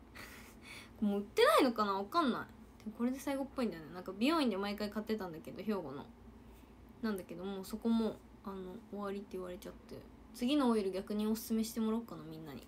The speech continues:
なんかこれはおすすめしない方がいいね。みんなからオイルを聞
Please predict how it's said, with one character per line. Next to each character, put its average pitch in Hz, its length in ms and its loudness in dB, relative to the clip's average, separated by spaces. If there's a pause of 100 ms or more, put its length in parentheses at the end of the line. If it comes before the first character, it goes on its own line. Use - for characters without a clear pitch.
な 202 80 -6
ん - 20 -6
か 190 80 -12
こ 220 140 -2
れ 220 80 4
は 233 160 6
お 226 60 2
す 226 160 -6
す 240 60 4
め 226 100 6
し 233 120 -2
な 214 80 2
い 214 60 2
方 208 240 0
が 170 80 -6
い 151 60 -10
い - 20 -10
ね。 151 160 -12 (840)
み 220 80 4
ん 220 60 4
な 226 100 4
か 214 140 -6
ら 180 80 -6
オ 208 140 0
イ 196 40 -2
ル 151 120 -4
を 147 40 -8
聞 - 140 -16